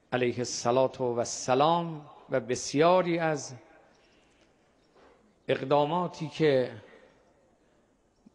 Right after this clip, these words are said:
در جبهه‌های حق علیه باطل توسط ارتش جمهوری اسلامی ایران انجام شد، در زمین، در دریا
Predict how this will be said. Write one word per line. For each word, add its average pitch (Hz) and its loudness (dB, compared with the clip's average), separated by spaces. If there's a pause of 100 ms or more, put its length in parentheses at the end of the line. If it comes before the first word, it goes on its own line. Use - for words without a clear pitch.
در 127 2
جبهه‌های 131 0 (1600)
حق - -6
علیه 123 -4
باطل 143 -2 (880)
توسط 135 -2
ارتش 123 -2
جمهوری 143 -2
اسلامی 139 0
ایران 156 0
انجام 139 0
شد، 104 -8 (840)
در 120 2
زمین، 143 0 (1040)
در 131 4
دریا 123 0